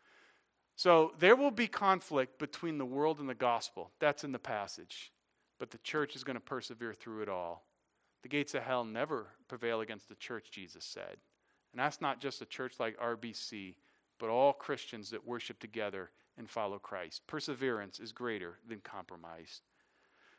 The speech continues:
What we find in this passage is this. This is one, one of the early conflicts with Jesus and the Pharisees. But that conflict is not gonna end there. In fact, it's gonna ramp up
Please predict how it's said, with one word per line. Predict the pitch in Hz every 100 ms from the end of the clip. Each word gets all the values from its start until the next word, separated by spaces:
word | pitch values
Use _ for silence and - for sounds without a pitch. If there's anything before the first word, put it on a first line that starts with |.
| _ _ -
What | 165 175
we | 160
find | 220 262 277
in | 247
this | 202
passage | - 190 170 151 143 120 123
is | 107
this. | 127 98 - - - _ _ _ _ _ -
This | 156 233
is | 269 196
one, | 220 214 156 165
one | 202
of | 185
the | 165 -
early | 175 214 208
conflicts | - 175 180 170 - 127 -
with | 139 123
Jesus | - 147 160 151 156 -
and | 143 123
the |
Pharisees. | - 127 117 110 - 107 107 - - _ _ _ -
But | 131 151
that | 180 202
conflict | - 226 233 - 160 143 147
is | 151
not | 156 160
gonna | 165 143
end | 147 139 113
there. | 82 82 _ _ _ _ -
In | 151
fact, | - 180 180 156
it's | -
gonna | 170 139
ramp | 131 156 185 220 -
up | 214 131 -